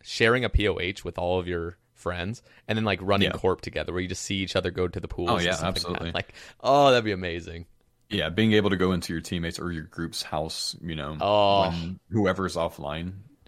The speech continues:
Speaker 1: That would
Speaker 2: I,
Speaker 1: be
Speaker 2: I think it would be
Speaker 1: amazing.
Speaker 2: great. I, I don't know how they're gonna solve it 'cause I don't think that's an easy thing for them to do,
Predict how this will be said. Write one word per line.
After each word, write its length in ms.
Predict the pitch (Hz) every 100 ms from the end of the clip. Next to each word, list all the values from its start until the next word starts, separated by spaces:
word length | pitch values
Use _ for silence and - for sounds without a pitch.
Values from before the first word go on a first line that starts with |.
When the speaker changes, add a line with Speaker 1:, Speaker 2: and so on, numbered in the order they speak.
| _ _ _ _ _ _ -
Speaker 1:
That 160 | 95 101
would 80 |
Speaker 2:
I, 20 | -
Speaker 1:
be 80 |
Speaker 2:
I 60 | 104
think 120 | 143
it 40 | 135
would 120 | 110
be 60 | 95
Speaker 1:
amazing. 220 | 110 -
Speaker 2:
great. 140 | 113
I, 100 | 92
I 40 | 120
don't 120 | 123
know 100 | 107
how 100 | 92
they're 80 | 85
gonna 180 | 80 78
solve 340 | - 71 71
it 120 | 71 -
'cause 160 | 87
I 80 | 92
don't 160 | 117 110
think 140 | 101
that's 160 | 92 90
an 100 | -
easy 320 | 87 85 85
thing 260 | - 85 82
for 120 | 85
them 160 | 78
to 80 | 71
do, 340 | 71 76 76